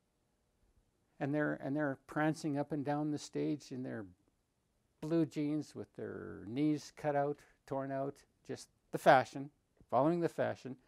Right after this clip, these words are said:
What's that all about? Pleasing man, that's all it is. Pleasing man.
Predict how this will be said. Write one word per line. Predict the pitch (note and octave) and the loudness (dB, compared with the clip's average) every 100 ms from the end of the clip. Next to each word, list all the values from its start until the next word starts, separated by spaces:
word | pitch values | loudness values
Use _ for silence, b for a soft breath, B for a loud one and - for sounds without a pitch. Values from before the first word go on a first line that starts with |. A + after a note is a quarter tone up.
| b b | b b
What's | A3 - | -4 2
that | A#3 G3+ | 4 4
all | D3 | 2
about? | A#2 F2 - _ - | 0 -6 -8 _ -10
Pleasing | A3+ G3 B2 F#2+ | -6 -6 -6 -8
man, | F#2 G2+ G#2 G2+ | -10 -8 -8 -8
that's | G#2 - | -10 -8
all | G2+ | -8
it | A2 | -4
is. | C#3+ G#3+ - _ _ _ _ | -4 -4 -8 _ _ _ _
Pleasing | B3+ A#3+ B3 A3+ | -6 -4 -2 -2
man. | B3 G#3+ | 0 -2